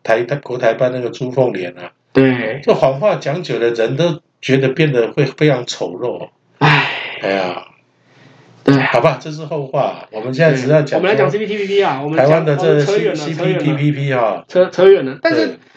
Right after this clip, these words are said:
Speaker 2: 先，我们来看一下台湾到底，到底有没有办法加入C P T P P啊？
Speaker 1: 对。
Speaker 2: 其实实际上看起来，哎，我个人蛮乐观的，因为会受中国压力的那些国家，大部分不能投票。
Speaker 1: 呃，其实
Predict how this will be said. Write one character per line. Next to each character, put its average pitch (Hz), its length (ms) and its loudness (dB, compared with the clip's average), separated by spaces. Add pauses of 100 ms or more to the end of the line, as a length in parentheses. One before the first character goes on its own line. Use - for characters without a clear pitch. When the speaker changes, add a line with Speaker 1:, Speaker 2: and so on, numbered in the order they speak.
(180)
Speaker 2:
先， - 320 0
我 208 100 4
们 196 60 10
来 214 80 6
看 269 160 -2
一 233 60 -6
下 240 80 -4
台 175 220 -10
湾 185 180 0
到 180 160 -2
底， 120 240 -10 (320)
到 226 100 4
底 165 100 2
有 139 60 0
没 147 60 0
有 151 80 -6
办 165 160 -2
法 120 140 -6
加 135 160 -6
入 143 100 -2
C 131 120 -4
P 127 120 -4
T 127 100 -8
P 120 140 -6
P 123 100 0
啊？ - 180 0
Speaker 1:
对。 - 60 -2
Speaker 2:
其 220 140 6
实 285 160 4
实 - 340 -8
际 262 220 2
上 240 180 -2
看 226 200 -4
起 135 140 -6
来， 110 280 -8 (480)
哎， 175 80 6
我 143 100 2
个 247 140 4
人 160 100 2
蛮 139 200 -2
乐 165 160 0
观 127 280 -6
的， 131 140 -6 (840)
因 330 80 6
为 330 80 6
会 320 160 2
受 269 180 0
中 254 180 2
国 196 140 4
压 196 160 2
力 202 100 2
的 180 60 4
那 196 80 2
些 190 160 2
国 135 220 -2
家， 139 240 -4
大 156 220 0
部 151 140 -6
分 139 200 -2
不 147 80 2
能 131 160 2
投 135 120 -6
票。 120 240 -6 (760)
Speaker 1:
呃， 113 280 4
其 143 200 -2
实 131 500 4